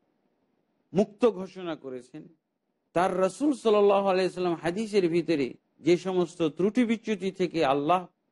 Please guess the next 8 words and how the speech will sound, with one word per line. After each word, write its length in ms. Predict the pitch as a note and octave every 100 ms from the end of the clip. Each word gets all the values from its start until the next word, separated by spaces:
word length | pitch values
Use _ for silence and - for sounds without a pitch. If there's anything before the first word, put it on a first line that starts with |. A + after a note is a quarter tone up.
| -
পাক 240 | C#3 E3 - -
পবিত্র, 540 | E3+ F#3+ A#3+ F#3+ C3+ - _ _ _ _ _ _ _ -
এগুলো 320 | F#3 G3 C4+
থেকেও 500 | B3 - G3+ F#3+ G3+
আল্লাহ 300 | - D3+ D3+
তাবারক 380 | D3+ D3 C#3 C3
ওয়া 100 | C3
তাআলাকে 440 | B2+ A#2+ B2+ -